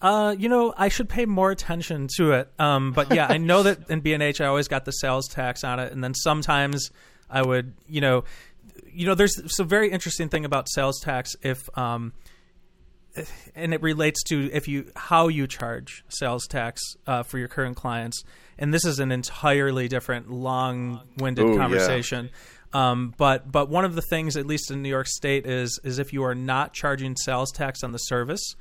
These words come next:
Speaker 1: which is totally okay for the service portion, not the physical products thing in New York State,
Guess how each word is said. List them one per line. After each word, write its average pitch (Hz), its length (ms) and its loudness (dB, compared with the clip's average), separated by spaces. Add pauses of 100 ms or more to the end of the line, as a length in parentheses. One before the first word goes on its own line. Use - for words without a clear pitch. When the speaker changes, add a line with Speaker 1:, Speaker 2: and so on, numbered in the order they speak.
(180)
Speaker 1:
which 131 200 -2
is 123 180 -4
totally 135 460 0
okay 135 580 -2 (300)
for 139 120 -2
the 123 100 -4
service 165 440 0
portion, 120 460 -6
not 117 300 -6
the 113 60 -10
physical 117 340 -10
products 135 420 -2
thing 117 240 -10
in 170 200 -2
New 151 80 0
York 120 200 -4
State, 120 320 -4